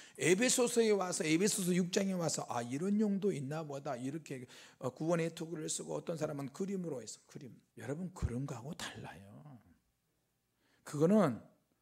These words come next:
우리 시각적인 효과를 위해서 완전 무장을 한다는 중세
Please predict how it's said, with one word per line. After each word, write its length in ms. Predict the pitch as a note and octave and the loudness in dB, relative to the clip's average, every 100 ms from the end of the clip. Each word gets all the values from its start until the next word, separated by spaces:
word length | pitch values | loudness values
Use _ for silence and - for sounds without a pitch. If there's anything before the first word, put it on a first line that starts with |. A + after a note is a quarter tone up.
| _ _ _ _ | _ _ _ _
우리 140 | D#3 E3+ | 2 4
시각적인 580 | - - A#3 A#3 G#3 | 4 8 6 6 4
효과를 520 | F#3+ A3 A3+ G#3 F#3+ E3 | 8 8 8 6 6 4
위해서 600 | C#3 C3 G3 G3+ A#2 - _ _ _ _ _ | 2 -2 -2 -2 -4 -14 _ _ _ _ _
완전 540 | - D3+ F3+ G#3 G3 | -4 0 2 4 2
무장을 360 | E3 E3+ F3 F3 | 0 -2 -2 0
한다는 540 | D#3 E3 D#3 D3+ B2+ A#2+ | -2 -2 -4 -4 -6 -6
중세 760 | - - D#3 F3 E3 F3 C#3+ | -6 -2 0 2 4 4 2